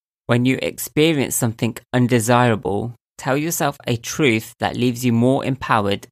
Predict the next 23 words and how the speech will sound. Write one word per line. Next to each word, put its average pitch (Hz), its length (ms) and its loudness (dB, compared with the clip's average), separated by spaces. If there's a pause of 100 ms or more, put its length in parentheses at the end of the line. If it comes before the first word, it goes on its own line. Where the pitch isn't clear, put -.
than 104 180 -2
sour. 104 500 -4 (1000)
A - 20 -4
good 147 240 0
pointer 156 340 2
here 101 320 0
is 110 200 -4
to 127 120 -4
remember 117 520 4
that - 240 -8
things 117 300 0
could 110 180 -2
always 98 280 -2
be 98 220 -8
worse. 104 520 -2 (840)
For 104 160 2
example, 110 720 0 (480)
if 113 100 -6
someone 139 320 2
crashes 151 400 -4
into 127 240 0
your 107 120 2
car, 120 460 -2